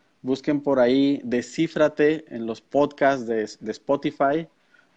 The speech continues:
o en esta plataforma que se llama Anchor.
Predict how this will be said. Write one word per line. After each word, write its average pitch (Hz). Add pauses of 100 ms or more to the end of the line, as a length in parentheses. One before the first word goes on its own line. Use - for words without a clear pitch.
o 160
en 143
esta 165
plataforma 160
que 151
se 131
llama 151 (300)
Anchor. 123